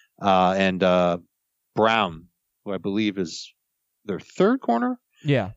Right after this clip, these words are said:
Speaker 1: is also, I don't think he's expected to play. So
Speaker 2: Okay.
Speaker 1: they could be a little thin in the secondary. And that could change the outlook. Between that and their pass rush, that could change the outlook for Alshon Jeffrey. Make him an easy must start.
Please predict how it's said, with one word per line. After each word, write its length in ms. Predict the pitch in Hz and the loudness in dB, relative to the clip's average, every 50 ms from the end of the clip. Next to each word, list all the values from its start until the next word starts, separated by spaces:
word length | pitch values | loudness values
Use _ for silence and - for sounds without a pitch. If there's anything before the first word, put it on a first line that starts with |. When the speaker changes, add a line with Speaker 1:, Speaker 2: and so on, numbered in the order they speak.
| _ - | _ -6
Speaker 1:
is 400 | - 117 107 92 - - - _ _ - - - | -4 -2 -2 -2 -4 -10 -12 _ _ -12 -4 0
also, 460 | - 117 113 110 - 110 90 87 95 | 2 2 2 2 0 -2 -2 -2 0
I 140 | 107 123 135 | 0 0 0
don't 100 | 156 127 | 0 0
think 140 | 117 87 | -2 -4
he's 140 | 104 98 - | -6 -8 -10
expected 360 | 95 - - - 87 - - | -10 -10 -8 -8 -8 -8 -10
to 80 | - - | -16 -12
play. 360 | - - 101 92 78 76 - - | -6 -4 -4 -4 -4 -8 -14 -12
So 120 | - 127 110 | -10 -8 -4
Speaker 2:
Okay. 60 | 95 | 0
Speaker 1:
they 100 | 117 135 | 0 0
could 120 | 123 - 131 | 0 0 0
be 80 | 131 | 2
a 60 | 123 113 | 2 4
little 240 | 107 110 98 98 | 4 2 2 0
thin 220 | - - 104 95 92 | -2 -4 -4 -4 -4
in 80 | 87 | -6
the 80 | 85 78 | -8 -8
secondary. 640 | - - 90 80 - - 76 73 73 82 87 87 _ _ _ _ _ _ _ _ _ _ _ _ _ - | -6 -4 -4 -4 -6 -8 -12 -12 -12 -12 -12 -16 _ _ _ _ _ _ _ _ _ _ _ _ _ -2
And 260 | 123 131 139 139 131 120 | 0 0 0 0 0 0
that 140 | 143 147 | 0 2
could 180 | - 165 139 - | 0 -2 -4 -2
change 300 | - - 156 147 143 117 | -2 -2 0 0 0 0
the 120 | 127 135 135 | 0 2 2
outlook. 320 | 143 156 127 123 113 - - - - _ _ | 2 2 0 -2 -6 -8 -8 -18 -20 _ _
Between 260 | - - - 160 131 135 | -8 -4 -4 -2 0 0
that 100 | 147 175 | 0 0
and 80 | 165 160 | 0 -2
their 80 | 147 | -4
pass 280 | - 147 139 151 151 - | 0 0 0 0 0 -2
rush, 160 | 180 160 - - | -4 -4 -4 -2
that 120 | 143 151 | -4 -4
could 100 | - 160 - | -4 -6 -6
change 240 | 160 139 135 117 | -6 -6 -6 -2
the 100 | 123 123 123 | 0 0 0
outlook 300 | 131 120 117 113 - _ | 0 0 -2 -6 -6 _
for 200 | - 107 101 101 | -4 -4 -2 0
Alshon 420 | 104 110 113 - - - 104 98 | 2 2 0 0 -2 -4 -4 -4
Jeffrey. 480 | 90 95 98 - - - 82 82 80 _ _ _ _ _ _ _ _ - | -2 -2 -2 -2 -4 -6 -16 -16 -18 _ _ _ _ _ _ _ _ -2
Make 160 | 107 104 - | -2 -2 0
him 120 | 113 101 | 0 0
an 160 | 95 90 87 104 - | -2 -2 -2 -2 0
easy 320 | 120 120 123 110 110 92 | 2 2 2 2 0 -2
must 240 | 80 78 80 76 - | -4 -4 -6 -8 -8
start. 280 | - 90 85 90 - | -6 -6 -6 -6 -8